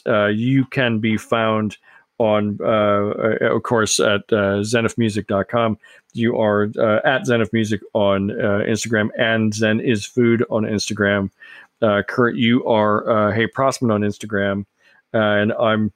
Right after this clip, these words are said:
uh, Glenn Modan on Instagram. Uh, we thank everybody, uh, for tuning in to this podcast. Uh, we'll be back again next month.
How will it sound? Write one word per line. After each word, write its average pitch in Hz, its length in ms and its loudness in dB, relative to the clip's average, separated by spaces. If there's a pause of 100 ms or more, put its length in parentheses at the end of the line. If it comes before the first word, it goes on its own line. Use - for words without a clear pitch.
uh, 110 160 2
Glenn 104 220 -2
Modan 123 320 2
on 120 60 2
Instagram. 107 640 0
Uh, 107 400 2 (160)
we 110 500 0
thank 120 300 -2
everybody, 110 560 0 (400)
uh, 110 160 2
for 107 300 0
tuning 113 320 0
in 113 200 2
to 104 300 -2
this 104 400 0 (220)
podcast. 143 480 0
Uh, 110 200 2
we'll 110 200 -2
be 113 200 -2
back 117 380 -2
again 117 320 -2
next 110 240 -4
month. 123 300 -2